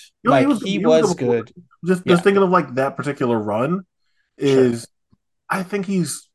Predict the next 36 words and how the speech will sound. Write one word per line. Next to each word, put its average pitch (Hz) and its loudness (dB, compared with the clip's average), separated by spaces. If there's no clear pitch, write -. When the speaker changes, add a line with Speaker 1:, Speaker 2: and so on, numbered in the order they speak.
Speaker 1:
a 120 -6
great 135 -16
wrestler 131 -4
at 107 -8
that, 113 -6
at, 117 -6
at, 123 -6
at, 123 -2
like, 107 -2
for, 113 -2
like, 113 -6
for 113 -4
a 104 -2
while, 117 0
and 110 -6
then 110 -6
after 170 0
that, 135 2
you 131 -6
know, 123 0
the 110 -4
bloom, 123 -2
like, 113 -4
you 120 -8
know, 110 -2
like, 104 -4
things 120 -4
start 113 0
to 113 -4
really, 117 -2
really 113 -4
fall 110 -2
apart, 107 -4
and 101 -8
that's 113 -4
where 113 -4